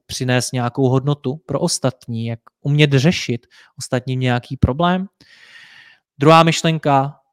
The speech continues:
přijměte zodpovědnost sami za sebe, postavte se na vlastní nohy, přestaňte se vymlouvat na úplně cokoliv. Nikoho to na konci dne nezajímá,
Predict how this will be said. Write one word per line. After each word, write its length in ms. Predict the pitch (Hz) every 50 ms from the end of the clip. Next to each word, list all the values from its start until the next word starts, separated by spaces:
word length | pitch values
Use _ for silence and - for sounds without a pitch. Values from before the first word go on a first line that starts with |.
| _ _ _ _
přijměte 460 | - - - 156 151 151 151 - 156 147
zodpovědnost 680 | 151 147 - - 143 127 131 127 131 131 127 - -
sami 220 | - 131 131 127
za 100 | 123 123
sebe, 340 | 120 - - 151 139 139 147
postavte 460 | - 139 120 - - 131 - - 131
se 160 | 117 - -
na 100 | 123 123
vlastní 420 | 120 123 127 123 - - - 131 127
nohy, 360 | 123 123 113 127 127 120 123
přestaňte 500 | - - - 127 - - 135 127 127 143
se 200 | - - - 135
vymlouvat 680 | 123 123 135 131 131 131 131 131 131 123 127 127 120 131
na 180 | 123 - -
úplně 400 | 147 131 - - 143 131 135 131
cokoliv. 580 | - - - 131 - - - 123 117 107 - - _ _ _ _
Nikoho 380 | - 143 147 143 - 139 135 139
to 120 | - 143
na 100 | 131 127
konci 320 | - - 127 123 - - 127
dne 140 | 127 127
nezajímá, 600 | 127 127 120 120 123 120 120 120 120 113 113 113